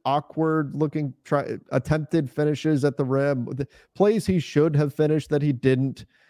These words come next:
Um, you see it there. He played seven minutes, oh of two from the free throw line, one of four shooting the ball, one assist, three fouls, and a minus eleven on the night for Jackson Hayes in just seven minutes. That's part of the reason why Anthony Davis had to play so much,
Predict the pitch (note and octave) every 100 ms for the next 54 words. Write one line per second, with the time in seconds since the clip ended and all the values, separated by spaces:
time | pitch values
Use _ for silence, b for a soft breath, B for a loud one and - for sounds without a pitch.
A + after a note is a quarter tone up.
0 | _ _ - A#2+ A#2+ A#2 A2 A#2 C3+ A#2+
1 | D#3 D3+ - C#3 B2 - C#3+ C3+ - D3
2 | C#3 C#3 B2+ B2 A#2+ - C#3+ D#3+ D#3 F3
3 | D#3+ D#3+ C3 C3 B2+ B2 A#2+ B2 A#2 A#2
4 | D3 F3+ C#3+ D3+ C#3 C3 C#3 C3+ B2+ A#2+
5 | A2+ A2+ A2+ - _ _ _ - B2+ C#3+
6 | E3+ E3 - C3+ B2+ - - _ _ _
7 | _ C3+ C#3 G3 F#3+ - C#3 C#3 C#3 C3
8 | - C3+ A#2+ A#2 A#2 - A#2+ A#2+ C#3 E3
9 | E3+ - C#3 A#2 A#2 B2+ A#2+ G#2 G#2+ _
10 | _ _ _ _ _ C#3 C#3+ B2+ A#2 C3
11 | C3 - A2+ C3+ C3 - A#2 C3+ C3+ A2+
12 | A2+ B2 - - D3+ C3+ B2 C#3 C3+ -
13 | G3 A3+ A#3+ A3 A3+ G#3 G3+ G3 G3+ G3+
14 | - F3 D#3+ F3 F3 F3+ C#3+ - C#4+ -
15 | D3+ - -